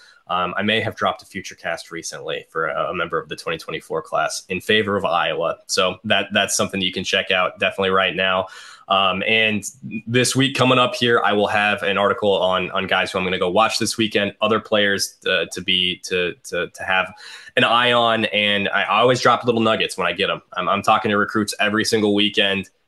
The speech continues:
um, when I go out and watch 'em. And, uh, I, I, I am not tracking their sleep schedule, but I'm doing everything as, as possibly close as I can to that. Thank you, Corey, for that. But, um, <laughs> yes, we got, we got great stuff,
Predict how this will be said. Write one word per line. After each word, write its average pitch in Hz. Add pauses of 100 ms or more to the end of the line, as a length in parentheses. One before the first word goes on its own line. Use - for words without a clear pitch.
(100)
um, 90
when 92
I 92
go 104
out 101
and 95
watch 95
'em. 95 (100)
And, 87 (140)
uh, 90
I, 85 (1600)
I, 92
I 95 (180)
am 95
not 104
tracking 101
their 90
sleep 92
schedule, 85
but 85
I'm 82
doing 85
everything 85
as, 78
as 78
possibly 78
close -
as 71
I 71
can 76
to -
that. 64 (440)
Thank 98
you, 95
Corey, 85
for 87
that. 90
But, 107
um, 98
<laughs> 98
yes, 95
we 123
got, 120
we 127
got 117
great 117
stuff, 107